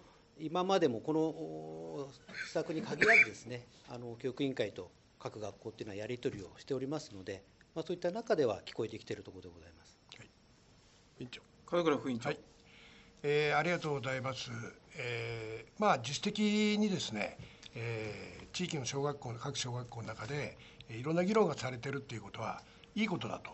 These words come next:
Speaker 2: というふうに思います。私もこの質疑については前から言ってる通りで、えー、賛成の立場からいつも質問をさせていただいていて、その自主性、えー、っていうものがもう、あの、ある意味大変で、えー、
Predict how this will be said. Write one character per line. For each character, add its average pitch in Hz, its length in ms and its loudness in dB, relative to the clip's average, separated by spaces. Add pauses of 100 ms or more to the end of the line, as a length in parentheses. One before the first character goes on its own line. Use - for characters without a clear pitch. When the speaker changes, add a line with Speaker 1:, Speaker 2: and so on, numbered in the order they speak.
(400)
Speaker 2:
と 117 220 -6
い 127 120 -4
う 135 40 -4
ふ 127 80 -4
う 143 40 -4
に 117 80 -4
思 90 120 -10
い - 40 -16
ま - 100 -12
す。 - 160 -12 (480)
私 202 540 2
も 190 100 4
こ 190 120 2
の 196 100 4
質 196 140 -4
疑 190 100 4
に 165 60 2
つ 151 100 -4
い 139 40 -4
て 139 100 -4
は 123 40 -2
前 143 200 2
か - 60 -6
ら 123 60 -4
言 107 80 -4
っ - 20 -12
て 120 140 -10
る 113 60 -8
通 139 200 -6
り 107 80 -10
で、 104 320 -6 (280)
え 107 60 -12
ー、 104 40 -12
賛 160 220 0
成 175 140 2
の 170 100 2
立 170 220 -4
場 139 100 -4
か 143 120 -4
ら 147 160 0
い 110 100 -8
つ - 100 -10
も 107 60 -6
質 - 160 -6
問 120 140 -4
を 117 40 -4
さ 120 160 -6
せ - 80 -8
て 135 80 -6
い - 40 -10
た 123 120 -6
だ 120 100 -4
い 113 60 -4
て 113 140 -8
い 117 80 -4
て、 151 380 -4 (300)
そ 165 140 -2
の 175 60 2
自 156 160 -2
主 - 160 -2
性、 226 300 6 (440)
え 180 220 0
ー、 - 20 0
っ - 20 -8
て - 140 -2
い 196 60 4
う - 20 0
も 196 100 4
の 196 80 2
が 156 140 0
も 117 320 -4
う、 - 40 -10
あ 120 60 -6
の、 110 320 -8
あ 156 80 0
る 151 60 0
意 143 40 -2
味 117 100 -6
大 127 200 -4
変 120 240 -6
で、 120 320 -6 (300)
え 110 520 -6
ー、 160 40 -14